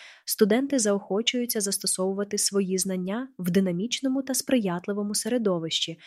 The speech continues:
що допомагає їм краще зрозуміти складнощі догляду за пацієнтами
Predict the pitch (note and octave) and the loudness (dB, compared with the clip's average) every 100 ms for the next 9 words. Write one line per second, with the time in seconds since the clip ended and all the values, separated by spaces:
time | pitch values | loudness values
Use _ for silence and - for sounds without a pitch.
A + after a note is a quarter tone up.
0 | - - - F#3+ F3 F3+ F3+ F3 A#3 C4 | -14 -4 0 0 0 -2 -2 0 0 2
1 | A#3+ A#3+ G#3 G3+ G#3 A#3+ G3+ F#3+ F#3 F#3 | 2 0 0 0 0 0 2 0 0 -2
2 | G3+ G3 - E3+ F3 F#3 - G#3+ F3+ G3+ | -2 -4 -2 -2 -2 -2 -2 0 0 0
3 | A3 A#3+ A#3 A3 A3 A3 B3+ G3+ A3 A#3 | 0 -2 0 -2 -2 -2 -2 -2 -2 -2
4 | A3 A#3 | -2 -2